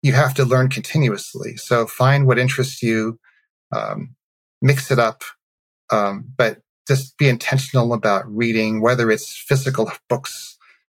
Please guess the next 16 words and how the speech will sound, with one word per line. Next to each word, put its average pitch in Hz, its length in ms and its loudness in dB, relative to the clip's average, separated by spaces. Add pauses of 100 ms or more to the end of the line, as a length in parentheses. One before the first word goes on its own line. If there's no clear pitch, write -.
(280)
or 110 360 -4 (380)
I 127 120 0
put 135 200 2
them 123 100 0
in 117 80 2
my 110 140 2
ear 147 180 4
with 123 140 4
Audible, 143 480 4
you 131 80 6
know, 113 260 2
how, 151 180 2
whatever 180 280 2
you 156 140 2
do, 131 340 2 (480)
consume 147 680 2